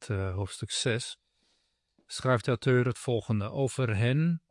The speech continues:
hebben wij veel dingen te zeggen, over hem hebben wij veel dingen te zeggen die moeilijk zijn om uit te leggen, omdat u traag geworden bent in het horen.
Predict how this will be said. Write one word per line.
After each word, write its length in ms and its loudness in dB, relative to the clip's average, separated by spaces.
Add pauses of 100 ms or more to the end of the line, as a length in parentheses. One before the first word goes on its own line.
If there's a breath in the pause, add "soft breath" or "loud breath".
(320)
hebben 340 -2
wij 200 2
veel 240 -2
dingen 240 0
te 100 -8
zeggen, 360 -6
over 300 -4
hem 380 -4
hebben 340 -4
wij 180 0
veel 240 -2
dingen 200 0
te 100 -6
zeggen 340 -4
die 100 2
moeilijk 320 2
zijn 260 -2
om 160 0
uit 200 -2
te 100 -6
leggen, 480 -4
omdat 360 -2
u 100 -6
traag 340 -2
geworden 360 -2
bent 220 -2
in 120 -2
het 120 -6
horen. 480 -4